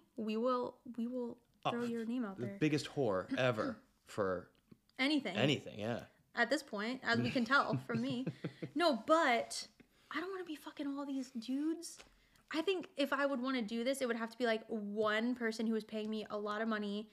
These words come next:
Speaker 1: and so I wouldn't feel as bad about it. I wouldn't feel as dirty about it.
Speaker 2: I want a rich guy, and he's gotta be kind of good looking.
Speaker 1: Yes.
Speaker 2: And handsome.
Speaker 1: Yeah.
Speaker 2: And, like, funny.
Speaker 1: Mm-hmm, and tall.
Speaker 2: And,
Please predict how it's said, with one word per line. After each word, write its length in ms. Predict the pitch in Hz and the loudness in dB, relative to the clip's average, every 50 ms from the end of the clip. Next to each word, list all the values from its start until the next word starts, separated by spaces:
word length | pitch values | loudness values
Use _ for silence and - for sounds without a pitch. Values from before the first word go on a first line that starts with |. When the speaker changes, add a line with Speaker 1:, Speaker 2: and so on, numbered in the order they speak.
| - - - _ _ _ - | -20 -20 -20 _ _ _ -2
Speaker 1:
and 120 | 247 233 | -2 0
so 80 | 226 233 | 2 4
I 80 | 220 | 4
wouldn't 200 | 220 220 226 220 | 4 4 2 0
feel 140 | 226 240 226 208 | 0 0 0 2
as 200 | 202 208 202 196 | 0 0 -2 -4
bad 200 | - - 123 - | -4 -4 -4 -4
about 240 | 220 - - - | -6 -8 -8 -8
it. 60 | - - | -6 -2
I 20 | |
wouldn't 180 | 226 240 247 233 | 0 0 2 2
feel 80 | 262 240 | 2 2
as 80 | 226 202 | 2 0
dirty 380 | 202 - 220 208 208 202 202 196 | 0 0 0 0 0 0 -2 -6
about 240 | 196 - - - - | -8 -8 -10 -10 -12
it. 120 | - - - - - - 127 - | -12 -14 -16 -18 -18 -18 -6 -2
Speaker 2:
I 100 | 151 156 | -2 0
want 300 | 147 147 160 170 180 175 | 2 2 2 2 2 2
a 140 | 185 180 170 147 - | 0 0 0 0 0
rich 240 | 156 151 - - - | 0 0 0 -2 -6
guy, 280 | - 73 65 - - - - _ _ _ - | -6 -8 -8 -10 -14 -18 -20 _ _ _ 2
and 100 | 131 135 | 2 4
he's 120 | 131 131 | 2 2
gotta 220 | - 135 131 135 143 | 0 0 0 0 0
be 80 | 151 156 | -2 -2
kind 200 | - 151 151 151 | -2 -4 -4 -4
of 200 | 139 131 127 - | -6 -8 -8 -4
good 180 | - 120 104 | -4 -4 -2
looking. 300 | 92 85 - - - - - | -4 -6 -8 -10 -14 -8 -2
Speaker 1:
Yes. 320 | - 240 - - - - - | 0 0 0 -2 -6 -6 0
Speaker 2:
And 100 | - 156 151 | 2 2 4
handsome. 460 | 131 147 135 113 92 - - - - - | 6 6 6 6 4 0 -6 -10 -6 -2
Speaker 1:
Yeah. 180 | 240 240 - - - 127 | -2 -2 -2 -2 -2 2
Speaker 2:
And, 120 | 156 160 165 | 4 6 6
like, 160 | 170 151 - | 6 4 4
funny. 320 | - 247 247 117 90 - - - _ - | 0 0 0 0 0 -4 -8 -16 _ 0
Speaker 1:
Mm-hmm, 220 | 262 262 262 247 233 - | 2 4 4 4 2 0
and 100 | 262 240 - | 0 0 2
tall. 100 | - 135 | 4 4
Speaker 2:
And, 360 | 139 131 131 131 127 131 | 6 8 8 6 6 4